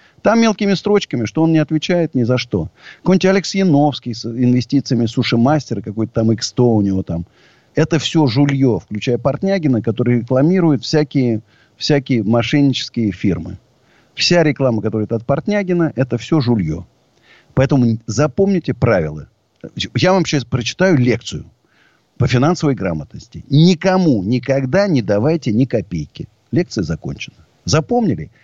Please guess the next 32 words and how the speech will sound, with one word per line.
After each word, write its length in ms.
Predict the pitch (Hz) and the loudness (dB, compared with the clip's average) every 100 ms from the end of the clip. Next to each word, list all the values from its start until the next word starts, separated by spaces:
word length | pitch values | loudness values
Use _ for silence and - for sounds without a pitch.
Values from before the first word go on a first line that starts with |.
| _ _ | _ _
Никому 600 | 135 185 - 180 185 220 | 4 4 4 0 2 0
ни 120 | 214 | -2
копейки. 580 | 170 170 156 95 - - | -4 -6 -4 -8 -8 -8
Кому 340 | - 165 202 170 | 0 2 2 2
бы 120 | 117 | 0
вы 140 | 120 | -2
ни 80 | 123 | -2
отдали 400 | 151 147 127 90 | -2 -2 -2 -2
эти 160 | - 107 | -8 -6
деньги, 420 | 190 226 175 - _ - | -4 -4 -6 -12 _ -8
вас 240 | - 120 - | -2 -2 -2
сто 380 | - - 214 226 | -6 2 2 2
процентов 800 | - 117 113 - 165 185 160 - | 0 -2 -4 -4 -4 -2 -6 -2
обманут. 540 | 135 120 87 76 80 - _ - | -4 -2 -6 -6 -12 -18 _ -2
Неважно, 380 | 127 170 120 | 2 4 2
это 160 | 110 120 | -4 -6
Гафаров, 640 | 104 156 - 123 120 92 | -2 -2 0 -2 -2 -4
это 200 | 113 143 | -6 -4
Финика 520 | 123 - 151 147 131 117 | -4 2 4 4 2 -6
из 100 | - | -4
Татарстана. 640 | 104 110 104 - 92 76 - - - - | -4 -2 -4 -4 -4 -6 -12 -20 -10 -4
Ещё 220 | 95 170 | 2 4
раз 180 | 151 107 | 4 0
я 80 | 92 | -6
президенту 520 | 101 107 139 135 110 | -4 -2 0 0 -2
Татарстана 540 | - - 107 135 123 | -6 -6 -2 -2 0
Миниханову 540 | 95 95 107 131 107 87 | 0 0 2 2 2 -2
обращаюсь. 580 | 87 - 113 - 76 - | -4 -4 -2 -2 -2 -2
Ну, 300 | 98 98 85 | -2 0 0
ребята, 360 | 107 123 120 | 4 2 0
ну 120 | 80 | -2
вот 140 | 98 | -2